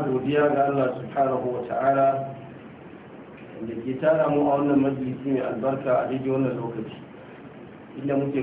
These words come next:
karanta littafin mu mai albarka, Riyadus Salihin na Imam An-Nawawi rahimahullahu ta'ala. Wanda muke roƙon Allah subhanahu wa ta'ala ya mana jagora cikin abin da zamu karanta a yau.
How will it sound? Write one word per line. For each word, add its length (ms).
karanta 320
littafin 560
mu 80
mai 160
albarka, 560
Riyadus 400
Salihin 640
na 80
Imam 320
An-Nawawi 480
rahimahullahu 800
ta'ala. 400
Wanda 240
muke 240
roƙon 320
Allah 320
subhanahu 560
wa 160
ta'ala 400
ya 80
mana 240
jagora 560
cikin 160
abin 240
da 160
zamu 240
karanta 400
a 160
yau. 120